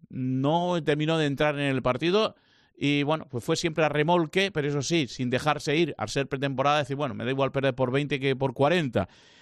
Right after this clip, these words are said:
Eh, al final, derrota del ucam Murcia Club Baloncesto, setenta y dos ochenta y cinco,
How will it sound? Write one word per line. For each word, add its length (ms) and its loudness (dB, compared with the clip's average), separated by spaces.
Eh, 460 2
al 180 0
final, 300 -2
derrota 460 0
del 400 2
ucam 320 0
Murcia 340 0
Club 160 -2
Baloncesto, 540 0
setenta 400 0
y 20 4
dos 220 2
ochenta 340 0
y 80 4
cinco, 520 0